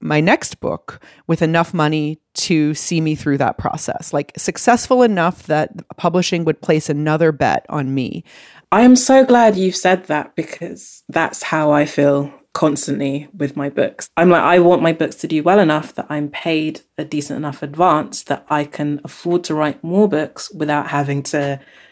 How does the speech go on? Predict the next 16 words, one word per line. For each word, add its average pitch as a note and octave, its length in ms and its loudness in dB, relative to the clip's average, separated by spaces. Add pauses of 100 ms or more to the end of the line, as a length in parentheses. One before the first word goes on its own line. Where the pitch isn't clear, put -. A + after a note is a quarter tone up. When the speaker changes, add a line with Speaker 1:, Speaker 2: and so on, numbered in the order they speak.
(240)
Speaker 2:
kill D#3 140 4
myself C#3+ 400 2
doing D3 260 2
it C#3 180 -4
and D3 120 -6
take D3 280 -8
on C#3+ 320 -6
a C#3+ 40 -6
million D3 360 0
other C#3+ 200 -8
jobs C#3+ 600 -6
around C#3+ 260 -4
the D3 80 -6
side C#3+ 380 0
or C#3+ 100 -2
do C#3+ 440 -4